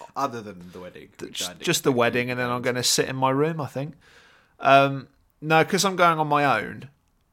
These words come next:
Speaker 2: I'm just kind of gonna play it by ear. I think a, a couple of the days, the wedding party, are gonna, like, you know, do touristy things, which I'll tag along to, 'cause I think that's probably the best way for me to,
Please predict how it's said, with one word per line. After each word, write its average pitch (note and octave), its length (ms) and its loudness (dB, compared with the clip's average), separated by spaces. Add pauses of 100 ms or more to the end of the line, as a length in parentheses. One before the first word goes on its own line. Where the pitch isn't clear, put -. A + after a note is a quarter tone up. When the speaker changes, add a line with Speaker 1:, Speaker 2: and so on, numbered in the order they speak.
(140)
Speaker 2:
I'm B2+ 240 -2
just C#3+ 280 -6
kind C3+ 240 -2
of A#2+ 80 -8
gonna B2 180 -4
play B2+ 240 0
it - 80 -6
by A#2+ 140 2
ear. C3 240 2
I B2+ 40 0
think D3 240 -6
a, D3 80 0
a C3+ 160 -8
couple C#3+ 320 -2
of A#2+ 100 -6
the B2 80 -10
days, A2+ 640 0 (500)
the C3+ 60 -8
wedding A#2 280 0
party, A2+ 460 -2
are G#2+ 40 0
gonna, A2+ 240 -6
like, G#2+ 400 -6
you A2 80 -8
know, G#2 200 -8 (260)
do A2+ 200 -6
touristy A2 520 -4
things, G#2+ 300 -14
which - 180 -10
I'll G#2+ 100 -8
tag A#2 240 -4
along A2 300 -8
to, A2 260 -8
'cause - 380 -6
I A#2 40 -8
think A#2+ 180 -14
that's A#2 160 -10
probably A2+ 360 -6
the A2+ 80 -10
best A#2 240 -6
way A#2 160 -2
for - 100 -14
me A2+ 200 -12
to, A2+ 360 -4